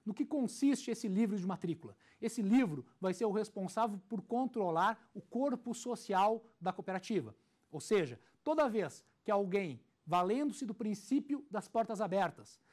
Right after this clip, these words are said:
da livre adesão, manifestar o seu interesse por adentrar, por ingressar em uma sociedade cooperativa, ele apresentará uma proposta de admissão, será analisado, então, com relação a essa proposta,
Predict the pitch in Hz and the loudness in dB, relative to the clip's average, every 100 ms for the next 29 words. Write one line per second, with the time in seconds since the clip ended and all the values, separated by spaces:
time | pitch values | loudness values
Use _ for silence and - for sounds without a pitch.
0 | _ 160 160 165 254 285 240 214 208 160 | _ -2 0 6 6 6 2 2 0 0
1 | 160 127 - _ - 190 202 - 180 - | -2 -2 -10 _ -2 -2 0 -4 -6 -2
2 | 233 240 233 233 214 - 185 170 233 233 | -2 -2 -2 0 -2 0 2 2 2 0
3 | - - _ _ - 185 - - - 196 | -10 -16 _ _ 0 0 0 -8 -2 0
4 | 185 170 196 220 214 190 190 185 147 - | 0 -2 0 0 0 -4 -2 -2 -4 -2
5 | 190 214 196 - _ 190 180 - - 160 | 2 2 0 -10 _ -4 -2 -4 -6 -2
6 | 165 160 160 156 151 - 233 - - - | -2 -4 -6 -6 -4 -2 0 -2 -6 -16
7 | - 202 202 - 196 214 202 180 139 - | -2 2 2 0 -6 -4 -2 -2 -2 -6
8 | 170 165 175 170 226 254 254 302 294 - | -6 -4 -4 -2 4 4 2 -4 -8 -12
9 | - 170 156 170 170 208 254 262 _ _ | -10 -6 -4 -6 -2 0 0 -2 _ _
10 | _ - 226 240 247 247 233 214 226 220 | _ 0 4 4 2 -2 -2 0 0 0
11 | - 196 143 - _ _ _ _ - 226 | -2 -4 -4 -10 _ _ _ _ -2 2
12 | 233 202 220 190 190 202 214 208 208 190 | 2 0 0 0 0 -2 -4 -2 2 2
13 | - - | 0 -8